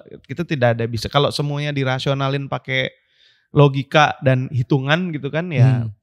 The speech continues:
Speaker 1: nggak ada gitu.
Speaker 2: Yeah.
Speaker 1: Mm-mm.
Speaker 2: Specifically on that decision
Speaker 1: Hmm.
Speaker 2: ya. Eh, berarti how intuition plays in a role, Pat?
Speaker 1: Intuition tuh pasti kuat gitu.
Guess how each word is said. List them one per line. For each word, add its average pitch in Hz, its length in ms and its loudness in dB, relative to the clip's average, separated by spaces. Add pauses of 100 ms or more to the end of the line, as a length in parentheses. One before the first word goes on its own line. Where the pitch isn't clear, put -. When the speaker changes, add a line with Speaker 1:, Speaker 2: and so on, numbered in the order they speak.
(1000)
Speaker 1:
nggak 120 240 0
ada 139 180 2 (100)
gitu. 127 280 -10
Speaker 2:
Yeah. 110 240 -2
Speaker 1:
Mm-mm. 123 340 -16 (920)
Speaker 2:
Specifically 180 640 2
on 131 160 6
that 107 140 2
decision 110 460 0
Speaker 1:
Hmm. 107 80 0
Speaker 2:
ya. 104 60 -4 (140)
Eh, 151 380 2 (1500)
berarti 135 380 6
how 190 240 2
intuition 123 800 6 (720)
plays 127 220 6
in 120 120 0
a 110 60 0
role, 101 260 -2 (280)
Pat? 98 200 -6 (580)
Speaker 1:
Intuition 254 580 0
tuh 330 380 -2
pasti 220 300 2
kuat 147 360 0
gitu. - 280 -10